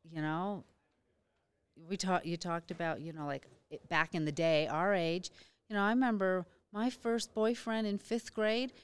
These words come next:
wrote me this really cute little love letter and then, you know, folded up into that little s-, triangle.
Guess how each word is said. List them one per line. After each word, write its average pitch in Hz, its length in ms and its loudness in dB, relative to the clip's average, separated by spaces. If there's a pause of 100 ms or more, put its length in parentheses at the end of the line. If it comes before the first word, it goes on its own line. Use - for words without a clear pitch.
(160)
wrote 208 200 -2
me 220 180 0
this 214 380 -2 (320)
really 220 300 2
cute 233 300 -4
little 214 260 0
love 220 280 4
letter 226 420 2
and 214 120 0
then, 202 100 -2
you 196 60 0
know, 196 80 -2
folded 208 380 2
up 208 200 2
into 214 220 -2
that 190 200 0
little 190 220 2
s-, - 180 -6 (280)
triangle. 208 680 2